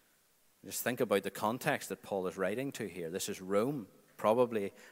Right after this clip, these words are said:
a relatively stable and peaceful and hopeful time in Rome, but nonetheless, a system that instituted worship of the emperor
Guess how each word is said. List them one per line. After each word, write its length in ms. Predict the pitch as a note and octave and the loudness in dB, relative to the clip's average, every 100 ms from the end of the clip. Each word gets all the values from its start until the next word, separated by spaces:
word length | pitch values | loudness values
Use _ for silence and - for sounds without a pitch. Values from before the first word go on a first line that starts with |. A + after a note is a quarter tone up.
| - | 0
a 80 | |
relatively 600 | G2 G#2 G#2 B2+ C#3 G#2 | 2 4 4 4 2 -2
stable 440 | F#2 - A2 G#2 G2 | -4 -2 -2 0 -2
and 140 | F#2 | -4
peaceful 400 | - A2+ - F#2+ | -6 -6 -4 -4
and 80 | F2+ | -4
hopeful 340 | F2+ - - | -4 -4 -4
time 320 | - F#2+ F2+ F2 | -4 -6 -8 -8
in 60 | |
Rome, 260 | F#2 G2+ A2+ | -4 -2 -2
but 140 | A2+ | -2
nonetheless, 800 | A2+ A2 G#2+ G#2+ D#3+ D#3+ - - - - _ _ _ - _ | -2 -2 0 2 2 2 -2 -4 -12 -20 _ _ _ -20 _
a 80 | - | -2
system 640 | - D3 - C#3+ B2 A#2 | 4 4 4 4 4 2
that 320 | A2+ A2+ A2+ - - - - | 4 6 4 2 -18 -8 0
instituted 720 | C#3 F#3 - D3 - A#2 G#2+ | 0 2 0 -2 -2 0 0
worship 580 | G2+ A2 D3 D#3+ D#3+ B2 | -2 6 8 8 4 2
of 120 | B2+ - | 0 -2
the 140 | G#2+ | -2
emperor 540 | A#2 D#3 A#3 F#3+ D#2+ | 0 2 4 4 4